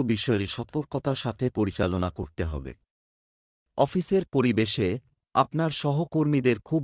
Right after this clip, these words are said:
বেশি বিশ্বাস করবেন না এবং শুধুমাত্র আপনার বুদ্ধিমত্তা ব্যবহার করুন। আপনি যদি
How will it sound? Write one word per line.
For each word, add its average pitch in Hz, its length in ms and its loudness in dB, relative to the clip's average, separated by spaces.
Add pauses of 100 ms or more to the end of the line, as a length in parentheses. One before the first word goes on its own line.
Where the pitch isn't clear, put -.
বেশি 127 320 -2
বিশ্বাস 123 440 -2
করবেন 95 400 0
না 76 200 -2 (500)
এবং 120 280 2
শুধুমাত্র 170 560 -2 (120)
আপনার 123 380 0
বুদ্ধিমত্তা 117 680 -2
ব্যবহার 87 420 -2
করুন। 67 320 -8 (1400)
আপনি - 300 -4
যদি 180 200 0